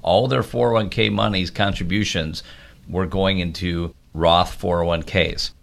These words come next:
And when you have an employer-sponsored plan, you're allowed to contribute more into these plans than traditional I R As or traditional Roths. So, um, if you're under fifty, you can in twenty twenty, you can contribute nineteen thousand five hundred dollars into a four oh one K,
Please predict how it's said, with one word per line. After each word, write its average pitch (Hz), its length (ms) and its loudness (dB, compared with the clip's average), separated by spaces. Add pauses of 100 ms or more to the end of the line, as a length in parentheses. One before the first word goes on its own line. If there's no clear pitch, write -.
And 85 400 2
when 95 200 0
you 92 100 4
have 117 300 2
an 107 100 4
employer-sponsored 101 960 2
plan, 85 340 2
you're 95 140 2
allowed 113 400 4
to 98 220 0
contribute 104 520 -2
more 117 300 2
into 104 180 0
these 92 220 0
plans 90 380 0
than 90 140 0
traditional 110 440 0
I 90 160 4
R 87 80 2
As 80 180 0
or 82 60 -4
traditional 98 540 -2
Roths. 78 300 2
So, 85 220 0 (520)
um, 80 260 0
if 90 180 -2
you're 113 160 2
under 123 220 6
fifty, 127 360 2
you 90 180 4
can 95 280 -2 (260)
in 85 180 -2
twenty 113 320 2
twenty, 82 480 0 (320)
you 98 160 2
can 104 180 0
contribute 92 500 0
nineteen 85 420 -2
thousand 85 360 2
five 85 260 4
hundred 87 180 -2
dollars 82 380 2
into 85 240 -4
a 82 60 -4
four 90 240 0
oh 85 40 0
one 85 120 -4
K, 87 260 0